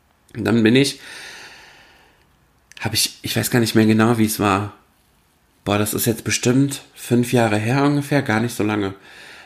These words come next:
Ähm, hab ich mein Telefon genommen, hab in der psychiatrischen Abteilung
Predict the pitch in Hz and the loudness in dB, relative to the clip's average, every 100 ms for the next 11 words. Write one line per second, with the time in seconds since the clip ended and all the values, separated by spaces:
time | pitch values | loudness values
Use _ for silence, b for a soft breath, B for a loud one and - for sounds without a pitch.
0 | B 117 113 113 113 113 113 110 107 - | B 2 4 4 2 2 2 0 -4 -16
1 | _ _ _ _ _ _ _ _ - - | _ _ _ _ _ _ _ _ -16 -16
2 | _ - 107 110 113 139 143 143 139 151 | _ -10 0 0 2 0 4 4 4 4
3 | 175 - _ B B B B B B - | 0 -6 _ B B B B B B -4
4 | 120 - - 113 110 110 107 104 110 104 | -4 -2 0 2 4 4 4 0 -8 -6
5 | 120 - - 110 107 104 - _ _ _ | -8 -6 -4 -2 -2 -4 -16 _ _ _
6 | _ - 107 - - _ - - 110 117 | _ -8 -8 -8 -20 _ -14 -6 -4 0
7 | 131 151 160 180 | 0 2 0 -4